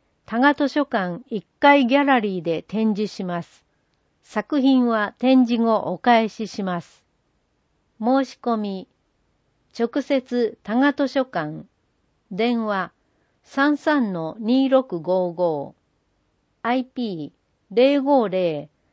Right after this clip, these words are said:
八零一二の六九五二へ。獣王子どもの広場、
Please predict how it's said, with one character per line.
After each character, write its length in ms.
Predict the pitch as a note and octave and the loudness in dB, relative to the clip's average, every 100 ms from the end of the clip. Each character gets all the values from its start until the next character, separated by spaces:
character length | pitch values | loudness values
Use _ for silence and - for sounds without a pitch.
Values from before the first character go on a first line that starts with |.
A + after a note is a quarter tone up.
| _ | _
八 360 | - G3 - C#4 | -10 -8 -4 -2
零 280 | D4 B3+ F#3 | 2 2 0
一 340 | F#3+ - A#3+ | -6 -4 0
二 260 | A#3 A3 F3 | 0 0 -4
の 320 | D#3+ C#3+ - _ - | -8 -10 -12 _ -8
六 320 | G3 - C4+ | -6 -4 -6
九 320 | C4 C4+ G3+ | -2 -2 -2
五 320 | D#3 F3 G#3+ | -2 -2 0
二 340 | A#3 A3+ G3+ D#3+ | 0 -2 -4 -6
へ。 180 | C#3 E3 _ _ _ _ _ _ _ _ _ _ _ _ _ _ _ _ _ _ _ _ _ _ _ _ _ _ F#3+ | -8 -12 _ _ _ _ _ _ _ _ _ _ _ _ _ _ _ _ _ _ _ _ _ _ _ _ _ _ -6
獣 600 | A3 D4 D4+ D4+ D4 G#3 | 0 0 0 2 2 2
王 60 | |
子 180 | - A3 | -2 0
ど 100 | C#4 | 2
も 140 | C#4 | 2
の 160 | C#4+ C#4 | 2 0
広 320 | B3 A#3+ F#3 | -2 -2 -4
場、 240 | D3+ D3 | -4 -10